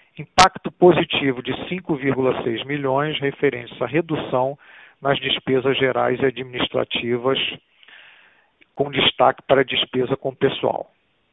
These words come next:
Vamos agora pro slide dezesseis, lucro líquido. Prejuízo líquido no terceiro TRI foi de quatro vírgula nove milhões, frente ao prejuízo de dois vírgula nove milhões no terceiro TRI de dezenove.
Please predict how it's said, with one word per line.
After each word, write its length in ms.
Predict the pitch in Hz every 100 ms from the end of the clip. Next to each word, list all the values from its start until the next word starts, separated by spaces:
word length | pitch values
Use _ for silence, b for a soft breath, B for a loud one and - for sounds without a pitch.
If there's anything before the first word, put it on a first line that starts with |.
| _ _ _ _ _ _ _ _ _ _ _ 139
Vamos 160 | 139
agora 320 | 143 131 135
pro 160 | - 143
slide 460 | 123 123 127 127 123
dezesseis, 760 | 123 123 143 - 127 110 98 - - - _ -
lucro 320 | 131 - 151
líquido. 640 | 123 123 - 110 - - _ b b b b b
Prejuízo 600 | 156 175 160 170 185 170
líquido 420 | 147 143 - 127
no 100 | 127
terceiro 540 | 120 127 - 131 120 120
TRI 260 | - 117 117
foi 180 | 123
de 100 | 117
quatro 420 | 120 135 139 - 120
vírgula 380 | 120 120 117
nove 240 | 113 110 113
milhões, 500 | 131 131 131 139 147 - - B B B -
frente 240 | 143 139 147
ao 120 | 135
prejuízo 720 | 139 139 127 123 123 131 131
de 100 | 123
dois 400 | 113 131 170 165 135
vírgula 340 | 135 131 127
nove 300 | 120 117 127
milhões 360 | 123 117 117 120
no 120 | 127
terceiro 500 | 131 - - 120 120
TRI 240 | - 117
de 140 | 123 113
dezenove. 640 | 120 147 131 104 - -